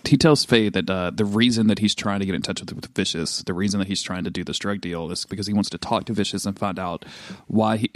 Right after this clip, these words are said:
find out if he was framed. He tells Faye this right now. Um, and he also, like, Faye is like, "What are you, are you crazy? That dude's a killer. He's gonna kill you." And he's like, "Oh, I'm not, I'm not scared of being killed by Vicious whatsoever." Um, Faye says, like, "Well, what,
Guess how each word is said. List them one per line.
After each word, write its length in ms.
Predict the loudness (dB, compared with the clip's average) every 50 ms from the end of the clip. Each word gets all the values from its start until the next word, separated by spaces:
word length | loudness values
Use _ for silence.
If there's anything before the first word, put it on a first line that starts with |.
| -4 -2 -2 -4 0
find 180 | 2 4 4 4
out 120 | 4 4 4
if 140 | 4 4 6 6
he 120 | 4 4
was 160 | 4 2 -2
framed. 340 | -2 -4 -4 -4 -4 -6 -2
He 120 | 0 0 2
tells 260 | 2 0 -2 -2 -2
Faye 160 | -4 -4 -4
this 240 | -2 -2 -4 -4 -6
right 160 | -6 -6 -4
now. 360 | -4 -4 -4 -6 -8 -10 -8 -6
Um, 400 | -6 -6 -6 -6 -6 -6 -8 -8 -8 -10 -12 -14 -14 0
and 80 | 4 4
he 40 | 6
also, 320 | 6 6 6 6 6 6 4 4 4
like, 280 | 6 6 6 4 4
Faye 160 | 4 6 6
is 100 | 6 4
like, 120 | 2 2 4
"What 120 | 6 6
are 40 | 6
you, 120 | 4 2 0
are 80 | -2 -2
you 80 | -2
crazy? 400 | -2 0 2 4 4 6 6 6
That 120 | 6 4 2
dude's 180 | 0 -2 -4
a 60 | -4 0
killer. 300 | 2 4 6 6 6 4
He's 120 | 2 0
gonna 140 | -2 -2 -2
kill 180 | 2 2 4
you." 220 | 6 6 6 4 4
And 100 | 2 0
he's 140 | -2 -2 -2
like, 120 | -2 0
"Oh, 60 | 2 4
I'm 80 | 4
not, 200 | 4 2 2 2 2
I'm 140 | 4 4
not 160 | 4 4 2 0
scared 240 | -4 -4 -4 -4
of 80 | -4 -4
being 160 | -2 -2 -2
killed 180 | -2 -4 -4 -4
by 140 | -4 -6 -4
Vicious 360 | -4 -4 -6 -6 -6 -6 -6
whatsoever." 600 | -6 -6 -6 -6 -6 -6 -6 -6 -4 -4 -6 -6 -8 -12 -18 -18 -20 -20 -20 -20 -20 -20 -14 -10 -8
Um, 480 | -6 -6 -6 -6 -6 -6 -8 -8 -10 -14 _ _ _ _ -14
Faye 380 | -12 -4 0 2 4 4 4 2 0 -4 -2
says, 260 | 2 4 4 4 4
like, 160 | 4 4 6
"Well, 140 | 6 6 6
what, 360 | 6 2 0 2 4 4 4